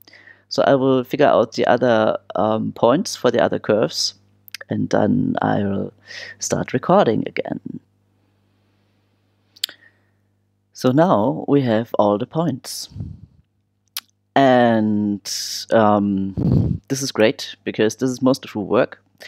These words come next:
Um, some comments about it. Here we also had an S shape. I wasn't aware of that before.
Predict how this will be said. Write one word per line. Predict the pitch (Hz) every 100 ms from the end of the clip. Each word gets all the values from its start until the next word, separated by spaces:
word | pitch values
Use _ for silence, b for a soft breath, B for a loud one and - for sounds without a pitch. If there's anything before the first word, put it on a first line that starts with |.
| B B B B B B -
Um, | 135 143 147 147 143 143 147 147 151 - _ _ _ _ _ _ -
some | - - 160 165 175
comments | - 151 107 90 90
about | - 101 92
it. | 95 - -
Here | - - 180 196 143 160 185
we | 147 135
also | - 139 -
had | 131 113
an | 113 - -
S | 120
shape. | - 123 107 151 -
I | 117
wasn't | 113 123 107
aware | 101 110
of | - -
that | 98 -
before. | 101 - 139 101 107 113